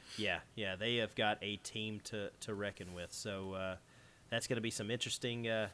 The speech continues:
interesting games when they play each other. So, uh, yeah, pretty wild stuff. And,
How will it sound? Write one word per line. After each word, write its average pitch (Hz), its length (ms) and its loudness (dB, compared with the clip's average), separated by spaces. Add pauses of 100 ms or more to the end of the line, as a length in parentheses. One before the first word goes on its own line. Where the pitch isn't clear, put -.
(100)
interesting 117 440 -2
games 107 360 2
when 95 120 -2
they 104 100 2
play 92 260 -4
each 90 200 -6
other. 87 260 -4
So, 92 400 -4
uh, 87 220 -4 (520)
yeah, 101 220 2 (220)
pretty 131 180 4
wild 123 300 8
stuff. - 320 2
And, 101 120 -2